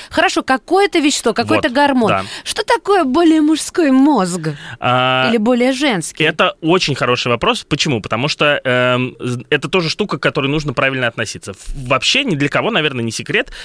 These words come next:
Speaker 2: что мальчики от девочек отличаются внешне, значит, э, по, там, высоте, по ро-, по росту,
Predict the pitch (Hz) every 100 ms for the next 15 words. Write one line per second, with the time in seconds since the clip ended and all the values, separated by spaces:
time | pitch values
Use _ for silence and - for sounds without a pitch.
0 | - - 143 135 226 175 156 120 120 196
1 | 202 - 139 127 - 110 95 104 110 147
2 | 143 - 143 135 - - - 123 135 127
3 | 127 139 127 127 127 127 131 123 - 156
4 | 196 185 147 139 127 139 - 165 - 127
5 | 120 139 143 135 127 143 135 127 - 127